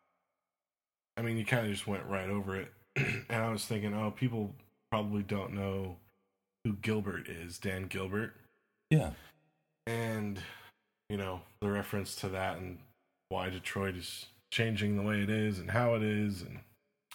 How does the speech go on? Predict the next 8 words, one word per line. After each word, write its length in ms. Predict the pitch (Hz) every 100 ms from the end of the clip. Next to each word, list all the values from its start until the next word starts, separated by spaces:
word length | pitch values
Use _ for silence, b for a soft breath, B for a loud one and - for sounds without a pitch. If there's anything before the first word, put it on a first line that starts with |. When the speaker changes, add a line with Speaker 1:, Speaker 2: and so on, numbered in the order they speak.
| -
Speaker 1:
as 100 | 98
quickly 520 | - - 147 123 98
as 120 | 95 90
it 100 | 90
is. 340 | 92 95 - - _ _ _ _ _ _ _ _
And 100 | 110
I 180 | 120 147
think 560 | - - 101 95 98